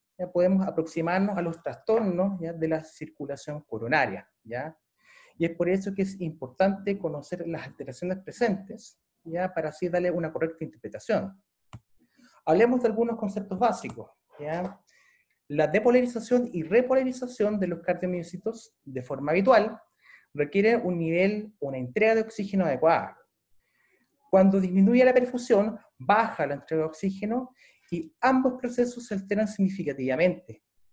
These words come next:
Por ende, la progresión de las alteraciones al electrocardiograma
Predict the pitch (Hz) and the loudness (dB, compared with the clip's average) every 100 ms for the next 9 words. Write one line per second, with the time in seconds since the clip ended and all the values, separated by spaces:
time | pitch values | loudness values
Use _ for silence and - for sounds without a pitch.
0 | _ _ _ _ _ _ _ - 185 190 | _ _ _ _ _ _ _ 4 6 6
1 | 147 135 139 135 139 - 214 214 196 185 | 4 0 -2 -4 -6 -4 -2 0 -2 -2
2 | 165 156 139 185 190 - 143 131 160 - | -2 -4 -4 -2 -2 -2 -6 -2 -4 -2
3 | 190 196 214 175 156 202 - | -2 0 2 2 0 -6 -12